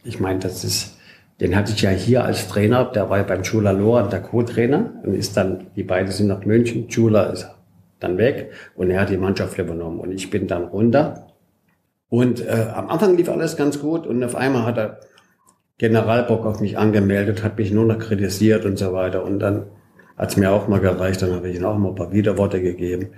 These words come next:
Und da war das, das Tuch schon zerschnitten. Und mein großes Glück war, wir hatten wirklich am Anfang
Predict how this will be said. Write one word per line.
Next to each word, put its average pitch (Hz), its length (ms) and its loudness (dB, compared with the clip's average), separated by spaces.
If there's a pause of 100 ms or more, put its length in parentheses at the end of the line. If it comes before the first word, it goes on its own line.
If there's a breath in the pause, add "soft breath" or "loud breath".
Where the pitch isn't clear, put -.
(360 loud breath)
Und 95 100 -2
da 95 120 2
war 104 140 4
das, 107 260 0
das 98 220 -2
Tuch - 300 -2
schon 117 260 2
zerschnitten. - 800 0 (1080)
Und 101 80 0
mein 101 120 4
großes 113 380 0
Glück - 260 0
war, - 420 -2 (580)
wir 95 160 0
hatten 113 260 0
wirklich 110 400 2
am 95 140 -2
Anfang 117 500 0